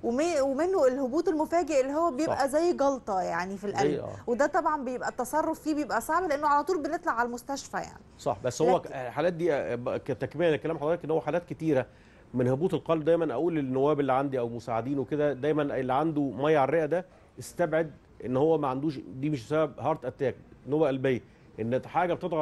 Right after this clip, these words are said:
Speaker 2: على حاجة، لما واحد مش عارف ياخد نفسه والأكسجين عنده قليل،
Speaker 1: مم.
Speaker 2: فهو مش، مش هيحس بألم صدره، ما هو أصلًا مش عارف يتنفس.
Speaker 1: آه، آه. طب وإيه تاني الأعراض يا دكتور؟ يعني ممكن الواحد يحس بإيه لو هو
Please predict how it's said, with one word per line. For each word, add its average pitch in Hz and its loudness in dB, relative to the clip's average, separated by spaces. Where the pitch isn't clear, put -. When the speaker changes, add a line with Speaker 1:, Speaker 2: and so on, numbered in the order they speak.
Speaker 2:
على 139 2
حاجة، 139 0
لما 123 0
واحد 170 0
مش 135 -8
عارف 156 2
ياخد 156 -6
نفسه 147 -2
والأكسجين 117 0
عنده 156 0
قليل، 147 2
Speaker 1:
مم. 247 -8
Speaker 2:
فهو 143 2
مش، 180 -4
مش 156 -2
هيحس 180 -2
بألم 175 0
صدره، 143 -4
ما 120 2
هو 139 4
أصلًا 151 -2
مش 147 0
عارف 156 0
يتنفس. - -2
Speaker 1:
آه، 226 0
آه. - -8
طب 254 -2
وإيه 302 4
تاني 381 0
الأعراض 240 2
يا 247 2
دكتور؟ 254 -2
يعني 233 0
ممكن 320 -2
الواحد 285 0
يحس 294 -4
بإيه - -2
لو 269 4
هو 285 2